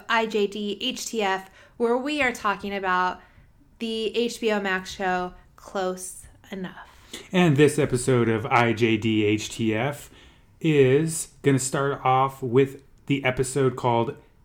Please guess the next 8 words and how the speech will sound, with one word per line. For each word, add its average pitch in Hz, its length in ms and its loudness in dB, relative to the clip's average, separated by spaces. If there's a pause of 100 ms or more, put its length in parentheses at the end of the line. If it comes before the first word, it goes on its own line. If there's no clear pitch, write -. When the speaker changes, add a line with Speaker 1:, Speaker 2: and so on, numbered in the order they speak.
(140)
Speaker 2:
Quilty 185 800 2 (180)
Pleasures. 98 720 -4
Speaker 1:
But 285 160 2
before 302 480 -4
I 294 100 -2
talk 254 280 0
about, 214 520 0
like, 202 280 -4